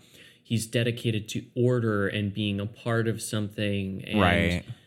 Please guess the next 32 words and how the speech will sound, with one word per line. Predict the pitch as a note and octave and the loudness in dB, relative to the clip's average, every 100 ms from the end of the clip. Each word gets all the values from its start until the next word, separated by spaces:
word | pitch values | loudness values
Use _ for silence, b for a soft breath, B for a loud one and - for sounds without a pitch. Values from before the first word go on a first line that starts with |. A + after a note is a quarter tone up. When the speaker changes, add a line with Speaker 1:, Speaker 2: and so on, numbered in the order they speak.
| B | B
Speaker 1:
he | - G2+ | -6 -2
believes | G#2+ G#2+ G2+ | 0 0 -2
people | - A#2 A2+ | -2 0 0
have | G2+ G#2+ G#2+ | -2 -4 -4
a | |
role | G2+ G2+ G#2+ A2 A2 G#2+ | -4 -2 0 2 2 2
in | G#2 G2 | 0 -2
things | G2+ G2 F#2 G#2+ | -2 -4 -4 -6
and | |
should | G2 G2 | -8 -6
stick | - - G2+ | -6 -6 -6
to | - | -4
their | G#2 G2+ | -4 -2
role." | G2 G#2+ G#2+ G#2 G2 | -2 0 0 0 -2
And | |
we're | G2 | -6
like, | G2+ - | -10 -8
"Ah, | C3+ C3 A#2+ G#2+ | -4 -2 -2 -2
okay, | A2 A#2+ G#2+ | -4 -4 0
there's | A#2+ A#2+ | 2 2
his | A#2+ A#2 | -2 -4
motivation, | G#2+ G2 B2 B2 A2 | -4 0 0 0 -4
is | G2 - | -6 -8
he | G#2+ | -6
likes | G2+ G2 - | -4 -4 -6
structure. | - - B2 - - G#2 F#2+ | -8 -4 -4 -6 -4 -2 -2
He's | G2+ G2+ | -6 -10
kind | - G2+ | -10 -8
of | A2 | -4
a | |
lawful | A2+ A2 A#2 A#2 - G#2+ | -2 0 0 -2 -4 -10
type." | - F2 - - | -8 -8 -8 -12